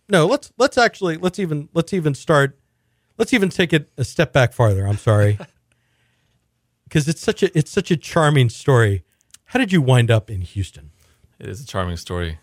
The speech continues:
Speaker 2: Kinda, kinda story people write books about, I guess. Um, so I met my now wife in Ireland a num-, a few years back, so early twenty fourteen. Um, she was on a five-day vacation with one of her friends,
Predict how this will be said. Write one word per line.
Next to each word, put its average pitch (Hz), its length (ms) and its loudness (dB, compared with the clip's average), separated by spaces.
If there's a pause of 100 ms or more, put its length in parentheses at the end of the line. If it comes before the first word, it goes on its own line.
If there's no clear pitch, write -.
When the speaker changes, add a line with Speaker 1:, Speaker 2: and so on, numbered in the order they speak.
Speaker 2:
Kinda, 101 200 -12
kinda 104 240 -6
story 98 320 -2
people 95 480 -12
write 95 200 -4
books - 220 -12
about, 82 220 -6
I 76 80 -6
guess. 80 320 -12 (520)
Um, 98 440 -4 (440)
so 120 600 0
I 107 580 -2 (560)
met 104 480 -8
my 95 220 -8
now 95 220 -8
wife 101 680 -6 (160)
in 95 140 -10
Ireland 92 440 -10 (460)
a 101 40 -16
num-, 98 160 -10
a 92 60 -18
few - 160 -12
years 92 240 -4
back, 98 300 -10
so 82 440 -16
early 95 240 -10
twenty 92 260 -16
fourteen. 98 500 -12 (720)
Um, 90 380 -6
she - 180 -12
was 95 100 -6
on 98 140 -4
a 90 260 -8 (720)
five-day 123 460 -6
vacation 131 520 -6
with 120 100 -6
one 113 100 -4
of 107 80 -6
her 104 80 -6
friends, 110 460 -6